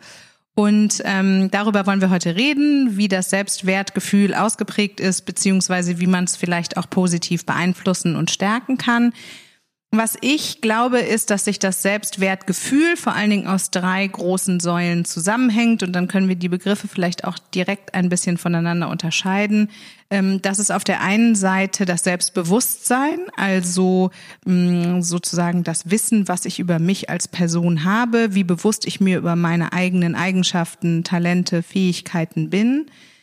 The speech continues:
Dann gibt es das Selbstvertrauen. Hm, da geht's über das reine Bewusstsein hinaus, sondern da ist die Frage geklärt, wie sehr ich selber das Gefühl habe, dass ich mich auf meine eigenen Stärken und Fähigkeiten, also auf mein Potenzial verlassen kann.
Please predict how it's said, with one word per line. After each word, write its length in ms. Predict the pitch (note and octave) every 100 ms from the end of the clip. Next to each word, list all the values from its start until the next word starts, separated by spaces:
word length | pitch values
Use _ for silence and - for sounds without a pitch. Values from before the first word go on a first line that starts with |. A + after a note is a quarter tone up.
| _ -
Dann 280 | G3 G#3+ A3+
gibt 180 | G#3+ G#3
es 80 |
das 160 | - F#3+
Selbstvertrauen. 1300 | F#3 F#3 - F3 - - - E3+ F#3+ A#3+ C#4+ E4 F4 - - _ -
Hm, 300 | G#3 G#3 G3+
da 160 | G3
geht's 320 | G#3 A3 G#3 -
über 180 | G3
das 220 | F#3+ F#3 F#3+
reine 260 | F#3+ G3+
Bewusstsein 600 | F3+ F3 G3+ - F3+ F3+
hinaus, 500 | F3 F3 G3 C4+ D4+
sondern 300 | A3 G#3 G3
da 220 | G3 G3+
ist 220 | G3 G3+ -
die 60 |
Frage 380 | - F3 F#3+ F#3+
geklärt, 640 | E3+ - G3 G3+ G3+ G3 G3
wie 400 | F3 F#3+ A3 G#3+
sehr 400 | F#3 G3 G#3+ -
ich 160 | -
selber 320 | F3 G3 G#3+
das 220 | F#3+ F3+ -
Gefühl 600 | F3+ - C4 D4 C#4+ F3
habe, 400 | F3 F3 A#3 A#3
dass 200 | F#3 -
ich 80 |
mich 160 | F#3 F#3
auf 100 | -
meine 280 | F3+ F3+ -
eigenen 420 | G3 G#3+ G#3+ G3+
Stärken 460 | - F3 F#3+ G#3 F3
und 120 | F3+
Fähigkeiten, 720 | G#3 F#3+ - G3 F3+ G3 F3
also 240 | F3 F3
auf 160 | F3 -
mein 180 | F3+ F3
Potenzial 640 | F#3 F3+ E3 - F3 F3
verlassen 600 | - F3 D#3+ E3 - D#3
kann. 380 | - B2+ - D3